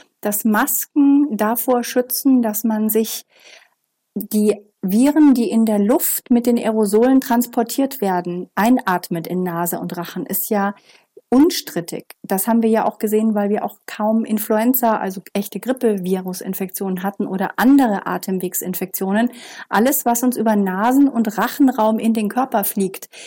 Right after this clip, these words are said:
kann man mit so einer Maske sehr gut und einfach und wie ich finde, niedrigschwellig abwehren,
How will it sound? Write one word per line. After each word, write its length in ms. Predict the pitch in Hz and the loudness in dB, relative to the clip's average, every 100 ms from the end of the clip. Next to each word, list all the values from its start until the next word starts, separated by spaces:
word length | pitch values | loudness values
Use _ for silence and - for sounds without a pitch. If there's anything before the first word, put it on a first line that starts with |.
| - - | -20 -6
kann 160 | 208 | 0
man 140 | 226 254 | 4 4
mit 160 | 247 | 2
so 120 | 247 233 | 0 -2
einer 200 | 214 202 | 0 0
Maske 460 | 180 214 - 254 | -2 -2 -2 -2
sehr 320 | 208 208 240 | 0 2 2
gut 400 | 233 208 269 339 | 0 2 2 2
und 200 | 233 226 - _ | 0 -4 -6 _
einfach 520 | - 214 285 - 285 | 0 2 2 2 0
und 160 | 226 220 | 0 2
wie 60 | 208 | 2
ich 200 | 208 - | 0 -2
finde, 240 | 226 208 | -2 0
niedrigschwellig 880 | 202 226 - 247 - - 208 226 - | 0 -2 -4 -6 -6 -4 -2 -2 -4
abwehren, 920 | 240 254 - _ 180 170 156 151 160 | -6 -6 -14 _ 0 0 0 -4 -8